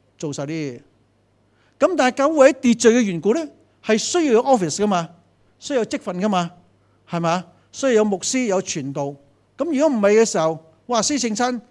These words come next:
我你又司聖餐，佢又司聖餐，哇！噉一年咪，咪排十年先至輪到你，個個都係司聖餐，呢個又用噉方法，嗰個又噉嘅方法，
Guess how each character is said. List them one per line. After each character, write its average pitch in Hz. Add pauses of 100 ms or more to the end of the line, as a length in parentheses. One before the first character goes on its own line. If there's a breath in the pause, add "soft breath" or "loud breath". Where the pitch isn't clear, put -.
(160)
我 226
你 202
又 226
司 254
聖 214
餐， 240
佢 214
又 208
司 202
聖 214
餐， 226 (320 soft breath)
哇！ 214
噉 226
一 262
年 170
咪， 220
咪 214
排 170
十 208
年 165
先 247
至 208
輪 160
到 202
你， 196 (380 soft breath)
個 220
個 208
都 247
係 185
司 233 (160)
聖 196
餐， 226
呢 254
個 220
又 180
用 170
噉 196
方 240
法， 202
嗰 196
個 226
又 190
噉 190
嘅 214
方 214
法， 190